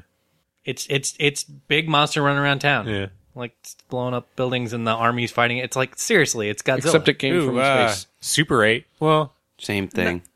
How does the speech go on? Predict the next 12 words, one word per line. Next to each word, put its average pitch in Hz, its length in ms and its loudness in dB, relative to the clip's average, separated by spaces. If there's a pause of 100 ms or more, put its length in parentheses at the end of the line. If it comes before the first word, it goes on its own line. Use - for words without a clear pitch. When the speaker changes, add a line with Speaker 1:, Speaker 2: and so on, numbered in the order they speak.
(140)
Speaker 2:
it's - 100 -20
kinda 180 480 0
a 117 40 4
Speaker 1:
It's 120 100 2
Speaker 2:
little 101 160 2
bit. 104 80 2
Speaker 1:
same 151 280 0
thing, 147 280 2
Speaker 2:
Yeah. 139 60 -2 (120)
Speaker 1:
small 127 200 4
town 117 280 -2
version. 98 360 -4